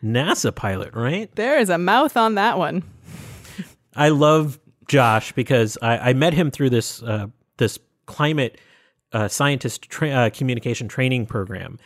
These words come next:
Speaker 1: And he's been, uh, an improviser, a co-, a comedic improviser for a number of years. And he actually had a, uh, a show running for multiple months, uh, last year that was a fully improvised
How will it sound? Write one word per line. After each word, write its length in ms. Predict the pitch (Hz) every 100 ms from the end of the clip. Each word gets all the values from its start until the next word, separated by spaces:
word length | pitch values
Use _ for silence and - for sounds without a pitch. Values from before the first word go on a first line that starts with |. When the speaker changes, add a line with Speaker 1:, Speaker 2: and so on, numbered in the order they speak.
| - - _ -
Speaker 1:
And 300 | 131 123 113
he's 320 | 151 165 135
been, 360 | 135 135 127 127
uh, 420 | - 110 101 104 110
an 240 | 104 101 _ 160
improviser, 720 | 180 180 107 92 78 85 101
a 60 |
co-, 240 | - 123 104
a 40 |
comedic 400 | - 131 131 117
improviser 540 | 117 120 107 95 95 117
for 120 | 110
a 40 |
number 240 | 113 117 117
of 100 | 110
years. 320 | 98 101 107
And 80 | 117
he 100 | 139
actually 280 | 143 143
had 380 | 120 - 117 117
a, 380 | 107 107 101 98 _ _ _ _ -
uh, 260 | 107 98 -
a 80 | 110
show 320 | - 190 190
running 300 | 127 110 101
for 180 | - 107
multiple 460 | 113 131 127 127
months, 520 | 110 104 107 95 - -
uh, 200 | 107 104
last 440 | 104 110 113 - -
year 300 | 101 95 95 - - -
that 80 |
was 120 | 117 110
a 100 | 101 _
fully 380 | - 220 202
improvised 800 | 170 151 147 127 120 110 107 -